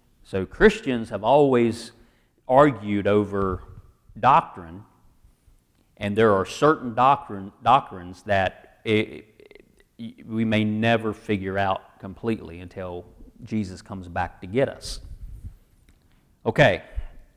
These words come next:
so leaven, always bad.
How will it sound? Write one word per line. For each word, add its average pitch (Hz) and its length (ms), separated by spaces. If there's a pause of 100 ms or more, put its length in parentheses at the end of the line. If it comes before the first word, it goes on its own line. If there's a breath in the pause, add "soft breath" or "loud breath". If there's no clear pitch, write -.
(1080)
so 104 380 (640)
leaven, 104 840 (420)
always 90 280
bad. 85 360